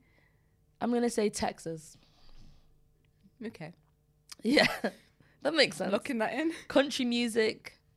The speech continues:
Speaker 1: T Music Awards.
Speaker 2: Tunes.
Speaker 1: No, it can't be country music because why would it be C M T Music Awards? Country Music T Music Awards.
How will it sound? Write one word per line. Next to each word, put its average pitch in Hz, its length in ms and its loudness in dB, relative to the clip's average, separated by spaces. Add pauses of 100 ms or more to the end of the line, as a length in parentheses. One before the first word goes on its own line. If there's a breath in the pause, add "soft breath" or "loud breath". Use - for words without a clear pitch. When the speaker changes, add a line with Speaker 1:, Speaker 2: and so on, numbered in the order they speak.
(1000)
Speaker 1:
T 220 380 -4
Music 214 520 -2
Awards. 156 180 -6
Speaker 2:
Tunes. 156 720 -2 (260 soft breath)
Speaker 1:
No, 277 120 -2
it 262 120 2
can't 330 220 -2
be 294 100 0
country 226 380 -4
music 202 320 -2
because 180 220 -6
why 208 120 2
would 254 140 -2
it 214 120 -2
be 220 220 0 (300 soft breath)
C 226 240 4
M 214 140 6
T 208 260 0
Music 214 400 0
Awards? 127 560 -4 (300)
Country 233 260 2
Music 202 460 2
T 190 320 -2
Music 214 380 -2
Awards. 123 420 -4